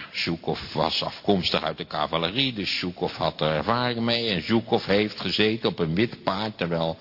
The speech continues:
Stalin op het mausoleum stond, heeft Zhukov de parade afgenomen. Waarbij Stalin, hè, kost mij geen enkele moeite om even in het brein van Stalin door te dringen,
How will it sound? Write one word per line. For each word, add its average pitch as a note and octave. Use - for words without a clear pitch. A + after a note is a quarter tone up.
Stalin G2+
op E2
het -
mausoleum F2+
stond, G2
heeft F2
Zhukov F#2
de G#2
parade B2
afgenomen. E2
Waarbij E2+
Stalin, F2
hè, F2
kost -
mij E2
geen F2
enkele A2+
moeite G2
om F2
even G2
in F2
het D#2+
brein F2+
van F2+
Stalin F#2
door F2
te F#2+
dringen, F2+